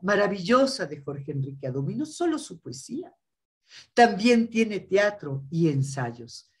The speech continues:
ensayos que son una maravillosa vista a nosotros mismos. Y en teatro, periodismo, literatura, por supuesto, Henry Raad y Pedro Saad.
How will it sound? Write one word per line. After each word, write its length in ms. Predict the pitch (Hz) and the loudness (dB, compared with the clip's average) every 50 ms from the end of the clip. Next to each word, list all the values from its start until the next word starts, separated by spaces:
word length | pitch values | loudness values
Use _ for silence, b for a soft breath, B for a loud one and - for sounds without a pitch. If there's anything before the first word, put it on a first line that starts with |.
| _ - | _ -6
ensayos 480 | 175 175 165 - 214 202 185 202 190 - | -6 -4 0 2 2 2 2 0 -4 -4
que 100 | - 180 | -6 -6
son 400 | - - 196 185 185 180 B B B B B | -2 0 0 0 0 -2 B B B B B
una 220 | - 185 196 208 196 | -4 0 0 2 2
maravillosa 720 | 196 196 185 185 180 165 180 165 160 196 202 202 - 190 | 4 4 6 6 6 4 2 0 0 0 0 0 -2 -4
vista 520 | 175 208 202 - - 180 147 135 139 - - - | -4 -4 -8 -6 -4 -2 -2 -2 -4 -8 -10 -8
a 100 | 156 151 | -8 -8
nosotros 600 | 147 147 139 - 160 147 135 - 139 139 135 135 | -6 -6 -8 -6 -6 -6 -8 -8 -10 -10 -10 -10
mismos. 640 | 113 110 110 - _ _ 123 - - - - _ _ _ _ _ _ _ _ - | -12 -16 -18 -20 _ _ -20 -18 -18 -20 -20 _ _ _ _ _ _ _ _ -8
Y 140 | 147 147 151 | -4 -4 -4
en 180 | 143 139 135 | -2 -4 0
teatro, 680 | 143 170 180 185 185 185 185 - - 151 135 123 127 - - | 4 4 6 6 6 4 2 -2 -4 -4 -4 -4 -6 -6 0
periodismo, 880 | 165 156 147 151 156 160 156 143 143 180 190 196 185 - - 156 156 151 | 0 0 2 2 0 0 0 0 -2 -4 -4 -4 -6 -6 -8 -6 -6 -4
literatura, 720 | 139 139 139 139 156 147 143 135 139 180 185 175 165 165 | -4 -4 -2 0 0 0 0 -2 0 0 0 0 0 -2
por 140 | - 156 - | -4 -8 -10
supuesto, 580 | - - - - 165 156 147 - - 120 - - _ _ _ _ _ _ _ _ _ _ - | -10 -14 -6 -4 -4 -4 -4 -6 -12 -16 -16 -16 _ _ _ _ _ _ _ _ _ _ 2
Henry 420 | 180 190 190 185 175 175 175 160 | 4 4 4 4 2 2 2 2
Raad 640 | 143 139 151 143 143 147 160 165 160 156 156 156 - _ _ _ - | 0 0 -2 0 2 2 2 2 2 0 -2 -6 -10 _ _ _ -14
y 80 | 139 | -14
Pedro 440 | 139 139 156 156 151 139 131 131 135 | -8 2 4 4 4 4 2 -4 -4
Saad. 520 | 135 - - 123 95 92 82 104 104 - | -6 -8 -8 -8 -10 -8 -8 -8 -10 -12